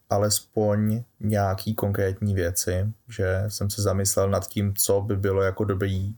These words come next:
eh, co by bylo dobrý změnit. A myslím si, že jsem tam napsal jako poměrně hodně malých věcí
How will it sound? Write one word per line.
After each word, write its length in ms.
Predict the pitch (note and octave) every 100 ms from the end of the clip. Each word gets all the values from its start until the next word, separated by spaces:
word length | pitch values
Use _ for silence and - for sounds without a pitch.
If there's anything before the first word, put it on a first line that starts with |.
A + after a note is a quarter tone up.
| _ _ _ G2
eh, 380 | F#2 F#2+ G2+ G#2
co 180 | -
by 40 | F#2
bylo 160 | F#2+
dobrý 240 | F#2+ G2+ G2
změnit. 500 | G#2 F#2+ F#2 G2+ G2+
A 60 | F#2+
myslím 300 | G#2 B2+ A#2+
si, 120 | A#2
že 80 | A2+
jsem 160 | A2
tam 140 | A2 G#2+
napsal 400 | G#2 - G#2+ G2+
jako 320 | G2+ G#2 G#2
poměrně 520 | G#2+ G#2+ G#2+ G#2+ G#2
hodně 540 | G2 G#2 A2 A2+ G#2+ - _ _ _ -
malých 340 | A2 A#2 B2+
věcí 640 | A#2 G2 F#2+ - A2+ E3+